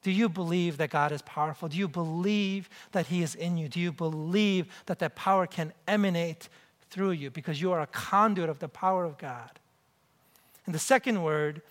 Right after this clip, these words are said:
is the word restraint. It's the picture of Christ. You know what Jesus said? When Peter picked up the sword to be strong and cut off a,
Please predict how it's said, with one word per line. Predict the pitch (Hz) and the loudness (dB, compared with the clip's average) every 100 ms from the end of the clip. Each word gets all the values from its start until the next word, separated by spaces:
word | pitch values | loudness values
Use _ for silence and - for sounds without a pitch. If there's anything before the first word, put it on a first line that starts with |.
| - - - | -20 -20 -6
is | 175 | -4
the | 175 | -2
word | 151 160 156 139 - - | 0 2 0 -4 -20 -10
restraint. | 156 - - 165 147 135 - - _ _ _ _ _ _ - 175 | -4 -4 -2 -4 -4 -6 -14 -20 _ _ _ _ _ _ -10 -8
It's | - | -6
the | 180 | -6
picture | - - - 202 | -2 -2 0 -2
of | 180 170 - | -2 -4 -8
Christ. | - 208 151 - - - - | -4 -2 -2 -8 -16 -16 -2
You | 196 | 2
know | 302 | 4
what | 311 | 4
Jesus | 202 202 196 - | 4 4 2 -2
said? | - 185 240 202 _ _ _ _ - - | 0 0 0 -6 _ _ _ _ -20 -6
When | 185 165 | -4 -2
Peter | - 233 285 | 2 4 4
picked | - 240 - | 0 -2 0
up | 202 | -2
the | 202 | -2
sword | - - 208 208 160 | -6 0 2 2 -2
to | 156 | -8
be | 160 | -4
strong | - - 190 170 160 | -4 -2 2 2 0
and | 151 | -6
cut | - 226 | -2 2
off | 208 196 | 4 4
a, | - | 0